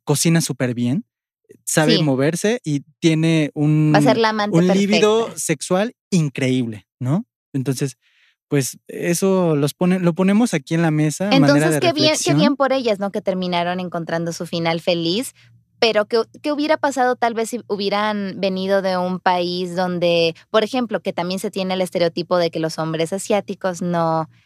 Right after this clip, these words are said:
Speaker 2: no,
Speaker 1: Tienen su
Speaker 2: este,
Speaker 1: miembro viril
Speaker 2: exacto. Entonces,
Speaker 1: pequeño.
Speaker 2: tal vez para ellos es más difícil en el mundo encontrar esta, este final feliz romántico porque ya se tiene sin saber una expectativa negativa.
Speaker 1: Es que, ¿sabes qué es lo más fuerte?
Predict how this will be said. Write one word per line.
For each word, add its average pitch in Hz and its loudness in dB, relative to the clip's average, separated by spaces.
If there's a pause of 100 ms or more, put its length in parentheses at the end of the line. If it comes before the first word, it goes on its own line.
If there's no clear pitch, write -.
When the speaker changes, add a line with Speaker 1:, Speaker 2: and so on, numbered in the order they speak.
(300)
Speaker 2:
no, 170 -2
Speaker 1:
Tienen 147 4
su 139 0
Speaker 2:
este, - 2
Speaker 1:
miembro 135 2
viril 151 2
Speaker 2:
exacto. 139 0 (420)
Entonces, 226 4
Speaker 1:
pequeño. 139 0
Speaker 2:
tal 208 2
vez 196 -6
para 214 2
ellos 196 -2
es 180 -4
más 196 0
difícil 202 -6
en 180 -6
el 170 -4
mundo 202 0
encontrar 202 0
esta, 208 -2
este 208 -6
final 196 -4
feliz 202 -6
romántico 208 -2 (220)
porque 226 -2
ya 247 2
se 349 -4
tiene 302 -2
sin 262 2
saber 196 0 (360)
una 247 2
expectativa 214 -4
negativa. 190 -4
Speaker 1:
Es 170 0
que, 208 0
¿sabes 202 0
qué - -4
es 156 -4
lo 160 4
más 143 0
fuerte? 131 -4